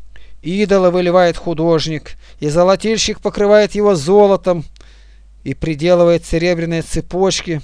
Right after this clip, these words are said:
А кто беден для такого приношения, выбирает негниющее дерево, приискивает себе искусного художника, чтобы сделать идола, который стоял бы твердо. Разве не знаете?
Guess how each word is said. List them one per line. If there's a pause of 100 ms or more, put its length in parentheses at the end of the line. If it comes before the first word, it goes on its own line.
(600)
А
кто
беден
для
такого
приношения,
выбирает
негниющее
дерево,
приискивает
себе
искусного
художника, (240)
чтобы
сделать
идола, (240)
который
стоял
бы
твердо. (680)
Разве
не
знаете?